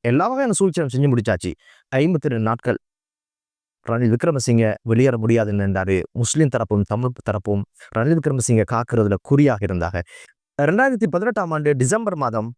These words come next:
பதினைந்தாம் தேதி கோர்ட்ஸ் ஆர்டருக்கு இணங்க இவர் உடனடியாக தனது பதவியை ராஜினாமா செஞ்சு மிகப்பெரிய ஏமாற்றத்தோடு வீடு சென்றாரு. இருந்தாலும் மைத்திரிபால சிறிசேன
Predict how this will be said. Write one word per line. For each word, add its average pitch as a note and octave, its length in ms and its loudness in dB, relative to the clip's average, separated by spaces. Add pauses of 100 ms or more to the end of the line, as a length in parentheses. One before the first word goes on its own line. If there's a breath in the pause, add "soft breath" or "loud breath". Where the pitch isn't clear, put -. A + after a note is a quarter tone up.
பதினைந்தாம் A#3+ 600 0
தேதி A#2+ 280 2 (280)
கோர்ட்ஸ் C4 340 0
ஆர்டருக்கு F#3 400 2
இணங்க D3 220 0 (320)
இவர் D3 280 4
உடனடியாக B2+ 580 2 (400)
தனது C3 220 -2
பதவியை B2+ 420 0 (180)
ராஜினாமா B2+ 480 -2
செஞ்சு A#2 300 0
மிகப்பெரிய D4+ 540 2
ஏமாற்றத்தோடு C3 580 0 (320)
வீடு C#3+ 260 4
சென்றாரு. F#2 380 0 (220)
இருந்தாலும் E3 480 4
மைத்திரிபால C#3 460 2
சிறிசேன G#2 420 -2